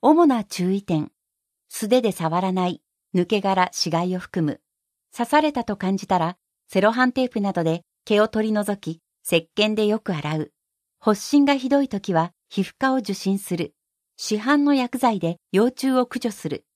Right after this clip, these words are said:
特別出張所で噴霧器の貸し出しあり。薬剤の貸し出しはなし。問い合わせ。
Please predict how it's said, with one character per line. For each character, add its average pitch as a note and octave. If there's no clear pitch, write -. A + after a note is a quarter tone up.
特 F3
別 A#3+
出 A#3
張 A3+
所 A3+
で F#3
噴 B3+
霧 C4+
器 G3+
の D#3+
貸 -
し F3+
出 G3+
し G3
あ F3+
り。 -
薬 A3
剤 D4+
の G#3+
貸 -
し D#3
出 F3+
し -
は E3+
な E3+
し。 -
問 G3+
い A3
合 G#3+
わ G#3
せ。 -